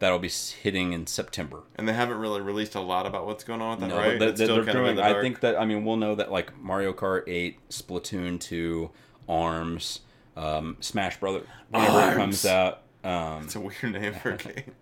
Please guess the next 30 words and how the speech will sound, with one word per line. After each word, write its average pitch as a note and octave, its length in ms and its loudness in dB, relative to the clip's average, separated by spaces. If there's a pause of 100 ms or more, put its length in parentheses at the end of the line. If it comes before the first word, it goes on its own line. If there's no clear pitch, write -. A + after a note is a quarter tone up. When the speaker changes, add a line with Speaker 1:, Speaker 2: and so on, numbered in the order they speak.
(240)
Speaker 1:
uh, F2 320 -6
all G#2+ 240 2
those G#2 260 0
are F2+ 100 0
all F2+ 280 4
online F2 440 -2
oriented, E2+ 520 -4
so D#2+ 220 -4
Speaker 2:
Okay. F#2 260 0 (140)
Speaker 1:
you'll G2 140 4
be G2 100 2
able F2+ 140 0
to F2 60 -4
have F2+ 260 0
to D#2+ 260 -8
have F2+ 380 -2
that E2+ 320 2 (680)
online F2+ 340 -2
service E2+ 300 -6
to F2 100 -12
do E2+ 140 -6
that. E2+ 180 2
Speaker 2:
I F#2 60 2
Speaker 1:
Plus, G#2+ 140 2
Speaker 2:
see. - 40 -4
Speaker 1:
they're A#2 120 2
gonna G#2+ 160 0
have G2 120 -6
different F#2+ 340 -4
perks. F#2 300 -4